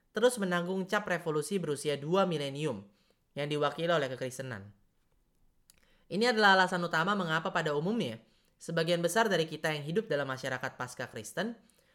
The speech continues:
masih menerima begitu saja bahwa lebih mulia menderita daripada menimbulkan penderitaan. Itu sebabnya kita umumnya berasumsi bahwa setiap kehidupan manusia memiliki nilai yang sama. Dalam moral dan etika saya, saya telah belajar untuk menerima bahwa saya bukan orang Yunani atau Romawi sama sekali,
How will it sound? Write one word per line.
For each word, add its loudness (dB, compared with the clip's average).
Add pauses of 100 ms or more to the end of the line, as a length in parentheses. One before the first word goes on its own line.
(180)
masih 0
menerima 2
begitu -2
saja -2
bahwa 0
lebih -4
mulia -2
menderita -2
daripada -2
menimbulkan -6
penderitaan. -8 (960)
Itu 0
sebabnya 2
kita 4
umumnya 2
berasumsi 2
bahwa 2
setiap -6
kehidupan -2
manusia -2
memiliki -4
nilai -4
yang -8
sama. -2 (720)
Dalam 4
moral 6
dan 2
etika -2
saya, 0
saya 2
telah 2
belajar 2
untuk -6
menerima -2
bahwa 2
saya 2
bukan 0
orang 2
Yunani -2
atau -4
Romawi -2
sama -10
sekali, -8